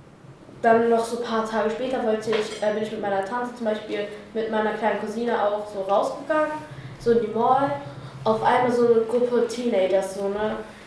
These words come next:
Die pfeifen einfach so meiner Tante hinterher, sie ist so siebenundzwanzig oder so.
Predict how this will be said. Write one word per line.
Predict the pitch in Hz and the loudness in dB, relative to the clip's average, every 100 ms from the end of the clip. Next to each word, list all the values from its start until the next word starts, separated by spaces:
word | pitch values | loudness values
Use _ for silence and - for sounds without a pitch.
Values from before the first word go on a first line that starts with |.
| - - - - | -18 -18 -18 -6
Die | 226 226 226 | -2 0 0
pfeifen | 226 226 226 | 2 2 2
einfach | 208 214 220 | 0 0 -2
so | |
meiner | 202 196 190 | 0 0 0
Tante | 196 214 214 | -2 -4 -4
hinterher, | 202 196 208 214 | -4 -2 0 2
sie | 196 | 0
ist | 196 | -2
so | 185 | -4
siebenundzwanzig | 185 202 196 202 220 269 | -4 -6 -4 -4 -4 -4
oder | 254 | -4
so. | 247 254 | -2 -4